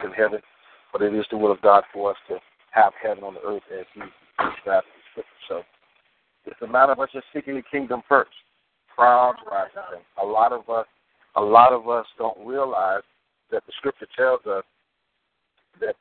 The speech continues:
um, He would that we will prosper above, I wish above all things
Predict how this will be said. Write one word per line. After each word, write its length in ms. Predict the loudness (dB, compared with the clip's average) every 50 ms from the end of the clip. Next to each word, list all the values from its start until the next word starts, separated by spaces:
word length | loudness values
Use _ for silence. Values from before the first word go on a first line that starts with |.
| -10 -10
um, 100 | -10 -10
He 120 | _ -16 -14
would 260 | -10 -8 -8 -6 -6
that 120 | -8 -10
we 80 | -10 -12
will 140 | -12 -12 -12 -10 -2
prosper 480 | 2 2 2 2 0 _ _ -20 -20 -20 _ _ _ _ _ _ _ _ _ _ _ _ _ -20 -20 _ _ _ -10 -10
above, 280 | -2 2 2 2 2 0 _ _ _ _ _ _
I 60 | -18 -14
wish 140 | -12 -12 -12 -12 -6
above 180 | -4 -4 -4 -4 _
all 320 | 2 4 4 4 2 -2 -8 _
things 140 | -20 -20